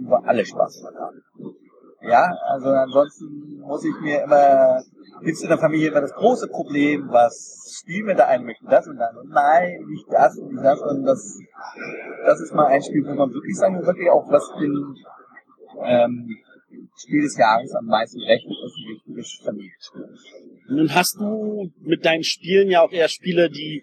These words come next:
Speaker 2: so etwas abstrusere Themen haben, mit Exorzisten und Zombies und so.
Speaker 1: Apokalypse.
Speaker 2: Und da könnte, könntest du dir da vorstellen, so ein, so ein Dixit-Set rauszubringen mit Grafiken in der Art, oder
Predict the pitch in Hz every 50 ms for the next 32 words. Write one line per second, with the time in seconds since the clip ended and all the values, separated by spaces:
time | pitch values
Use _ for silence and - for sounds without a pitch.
0 | _ _ _ _ _ - - - - 139 160 160 160 151 - - 156 151 147 -
1 | - - - 143 - - - - - 180 220 208 196 202 196 185 - - 185 185
2 | 190 185 180 165 160 156 160 160 160 165 160 156 151 143 - _ - 143 131 -
3 | - - 139 127 - - - 160 156 - - - - - 151 147 143 139 139 139
4 | 139 131 131 127 - - - _ _ _ _ _ _ _ - - 156 151 156 156
5 | 151 147 147 143 - 156 147 139 123 143 143 135 - _ _ _ - 110 - -
6 | _ - - 107 110 - - _ - - 127 120 120 - _ 143 160 165 165 165
7 | 165 165 160 160 160 151 - - - - _ _ _ _ _ _ _ _ _ _
8 | _ _ - 175 - - 220 254 262 240 220 - 202 220 - - - 226 226 214
9 | 208 - 214 214 202 - 220 202 196 185 190 190 185 185 175 180 180 175 170 -
10 | _ _ _ _ 143 143 131 185 - - - 233 214 185 - - _ _ _ -
11 | - - - 196 202 - - 135 139 156 175 185 - - 233 220 180 202 208 208
12 | 208 196 185 - - - - 123 151 - - 220 220 233 233 233 226 233 214 208
13 | 208 220 233 233 214 185 175 170 170 170 165